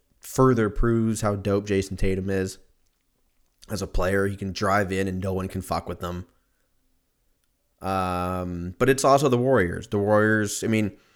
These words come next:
they're gonna have to win the next two games in the Garden, which is hard to do, but it's the Warriors. They could possibly do it.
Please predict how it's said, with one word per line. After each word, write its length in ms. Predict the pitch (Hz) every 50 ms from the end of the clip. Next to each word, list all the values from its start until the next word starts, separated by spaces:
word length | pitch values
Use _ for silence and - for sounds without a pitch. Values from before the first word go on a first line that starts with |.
| _ _ _ _ _ _ -
they're 120 | 127 139
gonna 160 | 165 165 147
have 180 | 143 143 143 143
to 60 | - 127
win 180 | 117 127 123
the 40 | 117
next 260 | 117 117 113 113 -
two 160 | - 127 123
games 360 | 110 113 113 113 120 127 117 113
in 180 | - - 117
the 80 | 110 104
Garden, 480 | 90 98 95 98 107 110 120 120 127
which 220 | 135 123 101 - 101
is 80 | 95
hard 240 | - - 104 107 101
to 60 | 95
do, 300 | 85 90 95 95 98 101
but 120 | 98 - 104
it's 140 | 98 - -
the 100 | 95 87
Warriors. 680 | 82 90 90 95 98 101 107 113 113 123 127 - - _ _
They 120 | 95 98
could 160 | - - - - _ _ _ _ _ _ _ _ _ _ _ _ _ _ _
possibly 420 | - - 85 87 - 104 90 98 87
do 280 | 82 - 90 90 98
it. 200 | 110 - - -